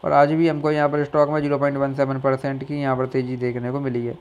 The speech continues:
तो यहाँ से अभी हम stock में बात करें, यहाँ से अगर अभी stock में और तेज़ी आती है तो यहाँ से अभी और तेज़ी की condition में हमारे पास stock में फ़ाइव एट नाइन टू का पहला यहाँ पर resistance देखने को मिलेगा। अगर stock ने इसको भी यहाँ break किया, then यहाँ से हमको stock में again एक बड़ी तेज़ी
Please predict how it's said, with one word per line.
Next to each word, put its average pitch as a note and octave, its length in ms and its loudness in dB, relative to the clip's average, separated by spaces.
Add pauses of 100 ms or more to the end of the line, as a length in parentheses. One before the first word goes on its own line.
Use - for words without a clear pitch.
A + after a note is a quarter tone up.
(460)
तो D3 80 0
यहाँ C#3+ 240 2
से D#3 100 -2
अभी D#3 160 0
हम D3 160 -2
stock C#3+ 260 0
में D3 160 -2
बात C#3 200 2
करें, C#3 200 0
यहाँ C3+ 280 0
से C#3+ 120 -6
अगर C#3 260 2
अभी C#3+ 180 2
stock C#3+ 280 0
में C#3+ 80 -4
और C#3 160 2
तेज़ी C#3 340 -4
आती C#3 280 0
है D3+ 80 -2
तो C#3+ 140 -6
यहाँ C3+ 120 0
से C#3 60 0
अभी C3+ 100 0
और C#3 160 2
तेज़ी C3+ 300 -4
की C#3 80 -6
condition C3+ 380 -4
में D#3+ 100 0
हमारे C3+ 280 2
पास C3 220 0
stock D#3 320 -2
में C#3+ 220 -4 (580)
फ़ाइव C#3+ 260 2
एट D3+ 240 0
नाइन D3 260 -2
टू D3+ 140 -4
का D3 120 4
पहला C#3+ 280 4
यहाँ C#3+ 260 0
पर C#3 140 2
resistance C#3 500 -2
देखने C#3 180 -2
को C#3 100 -2
मिलेगा। C#3 340 0
अगर C#3 180 2
stock C#3 240 -2
ने C#3 120 -4
इसको C#3 240 -6
भी C3+ 120 -6
यहाँ D3 120 -2
break C3+ 300 -2
किया, D#3 140 0
then C3+ 200 -2
यहाँ C3 220 -2
से B2+ 60 -4
हमको B2+ 260 -2
stock C3 280 -2
में C3 160 -4
again B2+ 340 -2
एक B2+ 140 -6
बड़ी A#2+ 220 -4
तेज़ी C#3+ 360 -4